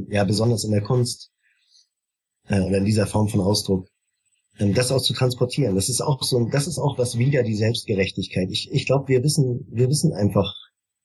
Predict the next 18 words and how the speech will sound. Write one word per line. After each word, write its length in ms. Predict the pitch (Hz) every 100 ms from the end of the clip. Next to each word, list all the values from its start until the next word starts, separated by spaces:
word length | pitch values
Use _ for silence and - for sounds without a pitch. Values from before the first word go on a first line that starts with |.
| _ _
einfach 320 | 113 104 107
so 240 | 95 104 101
wenig 360 | 104 190 -
Dinge. 340 | 98 95 90 107 - _ _
Und 480 | 104 98 92 - - _ _ _ _ _ -
dieses 280 | 117 127
Nicht-Dasein, 1200 | 131 160 - 107 110 143 143 123 127 139 143 147 - _ _ _
ich 180 | -
nenne 160 | 131 147
das 160 | 135 113
immer, 380 | 120 117 113 - -
ähm, 500 | 110 107 104 104 104 _ _ -
so 180 | 110 107
gefunden 600 | 123 - 180 208 147 127
sein, 260 | 123 123
aber 140 | 113 113
trotzdem 680 | 123 - 127 110 101 - -
weitersuchen 1120 | 110 120 120 101 107 107 - 104 98 101